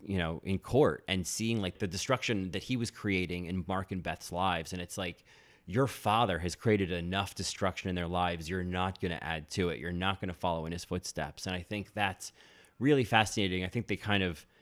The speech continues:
were exploring that in Big Little Lies in season two of, like, Nicole Kidman and, you know, not wanting her son to turn into her fa-, into his father. Of course, I haven't finished Big Little Lies yet, so I feel like there's more nuances to queen out on. I think there's some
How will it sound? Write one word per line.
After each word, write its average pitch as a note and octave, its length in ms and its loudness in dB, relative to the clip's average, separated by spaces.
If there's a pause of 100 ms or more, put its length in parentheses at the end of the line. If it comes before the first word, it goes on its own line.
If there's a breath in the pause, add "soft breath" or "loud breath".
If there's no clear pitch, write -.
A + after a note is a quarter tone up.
(240 soft breath)
were G2+ 120 2
exploring G2+ 500 4
that F#2 180 4
in F#2 100 0
Big F2+ 200 2
Little F2 200 4
Lies F2 360 6
in F2 100 -6
season D#2+ 320 -6
two D2+ 320 -6
of, E2+ 140 -10
like, D#2 180 -6 (100)
Nicole G2+ 340 0
Kidman D2+ 580 -6
and, E2 400 -8
you F2+ 100 -8
know, D#2+ 160 -8 (100)
not F2+ 220 -6
wanting E2+ 280 -2
her E2+ 120 -2
son F2 320 0
to D2+ 100 -12
turn D#2+ 220 -8
into D2 200 -10
her C2 40 -8
fa-, F#2+ 460 -4
into A2+ 200 0
his F#2 200 0
father. D2 500 -4 (380)
Of - 80 -20
course, A2 180 -2
I G#2+ 60 -2
haven't G2 260 -2
finished E2 300 -6
Big E2+ 160 -6
Little E2+ 160 -4
Lies D#2 320 -6
yet, - 200 -10
so F2 380 0 (320 soft breath)
I F#2+ 120 -2
feel A#2+ 220 0
like G#2+ 180 2
there's F#2 220 2
more F#2+ 280 4
nuances G#2 600 2
to - 80 -4
queen G2+ 240 -2
out G2 160 2
on. G#2+ 120 0
I G2 60 -2
think G2 220 -6
there's F2+ 180 -4
some F2+ 240 -2